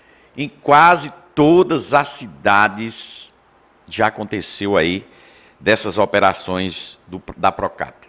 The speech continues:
Oh, aquele alvoroço.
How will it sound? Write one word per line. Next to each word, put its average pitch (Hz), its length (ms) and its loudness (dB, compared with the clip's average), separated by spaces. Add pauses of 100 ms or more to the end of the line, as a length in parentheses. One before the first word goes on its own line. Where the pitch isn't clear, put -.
(840)
Oh, 160 1120 4
aquele 123 300 -2
alvoroço. 92 680 -8